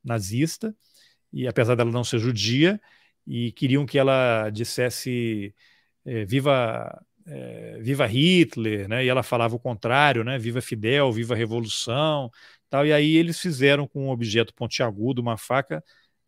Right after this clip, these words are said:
duas suásticas nas pernas dela. Foi um escândalo no, no Uruguai na época. E depois disso a família acaba,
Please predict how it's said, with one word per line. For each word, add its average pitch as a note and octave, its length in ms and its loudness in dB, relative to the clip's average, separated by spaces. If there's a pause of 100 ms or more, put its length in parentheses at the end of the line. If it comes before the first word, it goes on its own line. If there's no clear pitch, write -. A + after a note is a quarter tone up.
(120)
duas C#3+ 300 2
suásticas C#3 800 -2
nas B2 200 -8
pernas C3+ 460 -4
dela. A2+ 400 -2 (460)
Foi B2 200 -4
um D3 60 -2
escândalo C#3+ 800 0
no, G2+ 240 -14
no G#2 140 -14
Uruguai A2 360 -4
na D3+ 120 -2
época. B2+ 680 -4 (720)
E F#3 140 -2
depois E3 320 4
disso F3+ 220 -2
a - 20 -4
família E3+ 380 -2
acaba, E3+ 420 -2